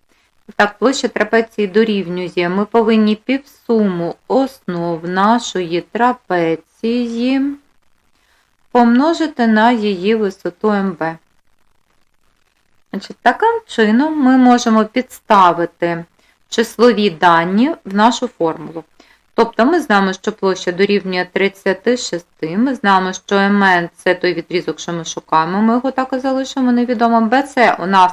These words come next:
як сторона квадрата, це шість. Ділимо ми все це на два і множимо на висоту, яку ми щойно знайшли, на дев'ять сантиметрів.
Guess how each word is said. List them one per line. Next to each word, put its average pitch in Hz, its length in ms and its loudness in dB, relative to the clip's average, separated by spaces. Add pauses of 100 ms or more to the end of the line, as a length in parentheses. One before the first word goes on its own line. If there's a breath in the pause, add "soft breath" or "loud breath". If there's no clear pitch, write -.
як 202 180 0
сторона 196 360 0
квадрата, 165 580 0
це 175 180 -10
шість. 175 460 -10 (800 soft breath)
Ділимо 220 440 2
ми 196 100 -2
все 190 260 -2
це 185 200 -8
на 190 200 0
два 165 520 0 (580)
і 254 80 0
множимо 262 460 2
на 233 140 6
висоту, 285 460 0
яку 370 240 2
ми 302 160 0
щойно 269 360 0
знайшли, 226 420 -2
на 226 320 2
дев'ять 202 580 0
сантиметрів. 180 1000 -2